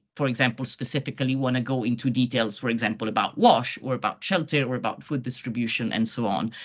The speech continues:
So the idea is, again, building something that is a larger bucket of broader categories inside which then every organization or every system can build their, uh, way of categorizing and, uh,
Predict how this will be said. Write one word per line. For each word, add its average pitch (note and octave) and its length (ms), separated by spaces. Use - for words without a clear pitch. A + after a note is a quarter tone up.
So - 180
the E3 180
idea G#3 400
is, E3+ 320
again, F3 500
building F#3+ 380
something F#3 380
that E3+ 120
is D#3 120
a D3 80
larger F#3+ 480
bucket D#3 400
of C#3 320
broader C#3+ 340
categories G#3+ 720
inside E3 540
which D3 400
then C#3 180
every F3 260
organization C#3+ 920
or C3+ 160
every D#3+ 240
system C#3+ 480
can C#3+ 240
build F#3 420
their, D3+ 520
uh, C3+ 240
way C3+ 320
of B2+ 200
categorizing C3+ 960
and, B2+ 300
uh, C3+ 140